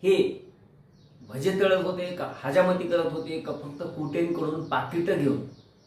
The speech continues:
लोन अप्रूव्ह करत होते, हे कळायला मार्ग नाहीये.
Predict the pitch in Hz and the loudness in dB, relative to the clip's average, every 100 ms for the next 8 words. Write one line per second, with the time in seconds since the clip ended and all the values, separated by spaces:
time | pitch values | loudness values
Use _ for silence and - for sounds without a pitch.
0 | _ _ _ 113 143 190 147 143 160 147 | _ _ _ 0 4 4 2 0 -2 -2
1 | 139 135 127 120 117 - 135 147 135 - | 2 2 0 -4 -6 -6 -2 0 0 0
2 | 135 123 117 107 107 104 101 95 92 | 2 2 2 -2 -4 -4 -6 -10 -14